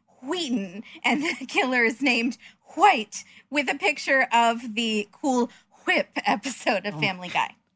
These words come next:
Speaker 2: I love it.
Speaker 1: You feel me. I get you. We are the same.
Speaker 2: Yes.
Speaker 1: Anna, again, said, "I waited tables for years in hopes of being able to give a detective a dirty glass for a murder case, but all I got was plantar fasciitis and a drinking problem."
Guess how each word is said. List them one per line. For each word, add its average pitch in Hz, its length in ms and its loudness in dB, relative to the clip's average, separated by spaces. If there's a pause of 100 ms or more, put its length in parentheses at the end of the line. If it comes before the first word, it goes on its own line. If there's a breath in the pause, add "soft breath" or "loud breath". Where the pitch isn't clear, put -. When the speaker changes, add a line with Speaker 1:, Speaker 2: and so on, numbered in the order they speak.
Speaker 2:
I 135 60 -2
love 120 260 -2
it. - 140 -8 (380)
Speaker 1:
You 285 600 -4
feel 214 280 -2
me. 160 280 -8
I 196 140 0
get 190 360 -4
you. 185 160 -8
We 175 180 -6
are 175 100 -2
the 175 80 -14
same. - 220 -12 (200)
Speaker 2:
Yes. - 440 -12
Speaker 1:
Anna, 269 480 2
again, 247 400 -2
said, 220 380 0 (280 loud breath)
"I 269 140 4
waited 311 300 -2
tables 262 440 -4
for 269 140 -8
years 247 640 0
in 220 80 0
hopes 262 320 -2
of 277 120 -10
being 254 180 -2
able 226 240 -2
to 240 120 -4
give 214 220 -2
a 302 40 0
detective 233 560 -2
a 208 60 -4
dirty 220 360 0
glass 190 320 2
for 214 140 -4
a 196 60 -2
murder 196 300 -2
case, 185 320 -4 (200 loud breath)
but 233 100 0
all 254 160 6
I 294 100 6
got 247 220 4
was 220 140 -6
plantar 240 400 -2
fasciitis 202 680 0
and 208 100 -6
a 214 80 -2
drinking 254 340 -4
problem." 190 480 -4